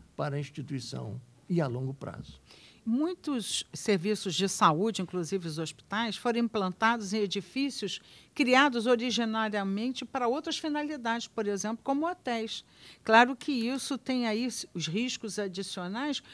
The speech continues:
Speaker 2: mas você apresentou aqui algumas soluções não necessariamente caras,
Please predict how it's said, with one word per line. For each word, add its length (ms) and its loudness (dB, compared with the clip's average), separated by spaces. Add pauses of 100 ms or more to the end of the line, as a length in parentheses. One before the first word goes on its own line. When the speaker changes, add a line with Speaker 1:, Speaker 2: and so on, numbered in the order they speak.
(160)
Speaker 2:
mas 180 6
você 340 0 (120)
apresentou 760 -2
aqui 280 -4
algumas 480 -2
soluções 600 -4
não 160 -2
necessariamente 880 -4
caras, 600 6